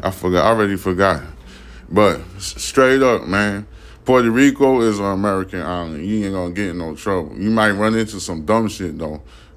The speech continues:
'cause it's, it's kinda bad in Puerto Rico, too. But, yeah, they will kidnap you. They will hold you for ransom. You know what I'm saying? White person,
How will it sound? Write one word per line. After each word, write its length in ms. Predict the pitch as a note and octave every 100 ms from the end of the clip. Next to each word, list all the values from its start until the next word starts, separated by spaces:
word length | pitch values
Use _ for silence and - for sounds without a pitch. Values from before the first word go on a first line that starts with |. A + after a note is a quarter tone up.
| -
'cause 220 | - E2
it's, 220 | F#2 F#2+ -
it's 120 | - F#2+
kinda 300 | G#2 F2 E2+
bad 280 | E2+ F2+
in 140 | F2 E2
Puerto 200 | G2+ F2+
Rico, 340 | F2+ E2 E2+
too. 300 | D#2+ A2 F2 - - -
But, 280 | - F#2 D#2 - - - - - - - - - - - -
yeah, 360 | G2 C3 C3+ F2+ E2+ - - - - -
they 80 |
will 180 | B2 C#3+
kidnap 520 | C#3 C3+ C3+ B2 G2+
you. 180 | F2+ D#2+ D#2+
They 80 | -
will 140 | A2 A2+
hold 260 | A#2 B2+
you 80 | A2
for 220 | G#2 F#2+
ransom. 560 | F2 A#2 A#2 - D2+ C#2+ - - -
You 100 | -
know 40 | F#2
what 60 |
I'm 60 | F#2
saying? 460 | - G2 G2+ G2+ G#2+ -
White 400 | D2 G#2+ A#2 A2
person, 560 | B2 A#2 A2 A#2 A#2